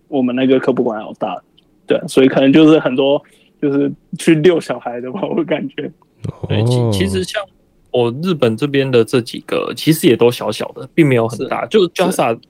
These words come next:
Speaker 2: 其实也是小小，就有点像是，呃，像台中的科博馆，就其中一个特别大的展区这样而已。
Speaker 1: 嗯哼。
Speaker 2: 台中科博馆真的是，就是
Speaker 3: 包罗万象，
Speaker 2: 很，
Speaker 3: 什么都有。
Speaker 2: 很包罗万象啦，很多都有，
Speaker 1: 对啊。
Speaker 2: 而且很大。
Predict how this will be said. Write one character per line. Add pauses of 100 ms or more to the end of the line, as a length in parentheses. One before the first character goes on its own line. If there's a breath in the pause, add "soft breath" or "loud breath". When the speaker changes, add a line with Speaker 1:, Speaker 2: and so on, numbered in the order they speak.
(100)
Speaker 2:
其
实
也
是
小
小，
就 (280)
有
点
像
是， (840)
呃，
像 (160)
台
中
的
科
博
馆，
就
其
中
一
个 (360)
特
别
大
的
展 (120)
区
这
样
而
已。 (120)
Speaker 1:
嗯
哼。
Speaker 2:
台
中
科
博
馆
真
的
是， (480)
就
是 (300)
Speaker 3:
包
罗
万
象，
Speaker 2:
很，
Speaker 3:
什
么
都
有。
Speaker 2:
很
包
罗
万
象
啦， (180)
很
多
都
有，
Speaker 1:
对
啊。
Speaker 2:
而
且
很
大。